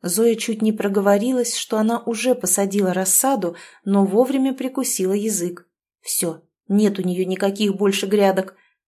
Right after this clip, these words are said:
Между тем дочка продолжала. «Мамуля, а что ты себе за кавалера тут в Австрии нашла? Кстати, симпатичный такой.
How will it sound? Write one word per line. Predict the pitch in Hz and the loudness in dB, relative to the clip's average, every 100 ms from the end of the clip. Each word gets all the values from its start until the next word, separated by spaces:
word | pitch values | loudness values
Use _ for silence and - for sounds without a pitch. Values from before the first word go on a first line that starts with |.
| _ | _
Между | 190 202 190 214 | -2 -2 0 -2
тем | 277 311 | 0 2
дочка | 214 220 - | 2 0 -2
продолжала. | 208 202 190 180 170 170 165 - _ _ _ - _ | -6 -2 -2 -2 -4 -6 -8 -12 _ _ _ -20 _
«Мамуля, | - 269 269 277 240 190 - - | -2 0 2 2 0 -2 -8 -6
а | 269 | -6
что | - 370 | -2 0
ты | 381 | 0
себе | 330 226 214 | 0 -2 0
за | 220 | 0
кавалера | 226 254 277 277 190 | 0 2 2 4 2
тут | - 196 | -2 -6
в | 208 | 0
Австрии | 196 196 - 196 | 0 0 -2 -2
нашла? | 190 190 - 180 175 _ _ _ _ | -2 -4 -6 -6 -8 _ _ _ _
Кстати, | - - 240 233 233 | -6 -2 0 -2 -2
симпатичный | 220 233 214 208 196 196 226 - - 320 | -2 0 0 0 -2 -2 -8 -6 -4 -4
такой. | 311 285 285 277 285 | -2 -4 -2 -4 -6